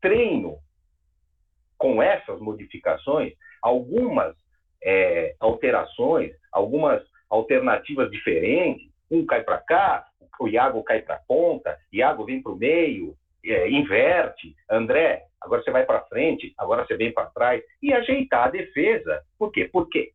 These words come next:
esse esquema também mostrou que a gente propõe o jogo, vai pra cima, faz gol. Sim, só que a nossa defesa,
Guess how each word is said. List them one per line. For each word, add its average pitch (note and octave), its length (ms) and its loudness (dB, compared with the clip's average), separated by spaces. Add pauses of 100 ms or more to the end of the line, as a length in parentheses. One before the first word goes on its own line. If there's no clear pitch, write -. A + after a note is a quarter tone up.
esse A#2 320 -2
esquema A#2+ 360 0
também D3 260 0
mostrou E3+ 460 0
que A#3+ 140 0
a - 80 4
gente B2+ 280 -4
propõe B2+ 440 2
o D3 120 0
jogo, - 260 0
vai - 160 2
pra C3+ 220 2
cima, G#3 260 -2
faz A3+ 240 0
gol. - 400 0
Sim, D3+ 220 -6
só - 160 -6 (100)
que C3 80 0
a G#2+ 80 2
nossa G#2+ 260 -2
defesa, A2 480 -2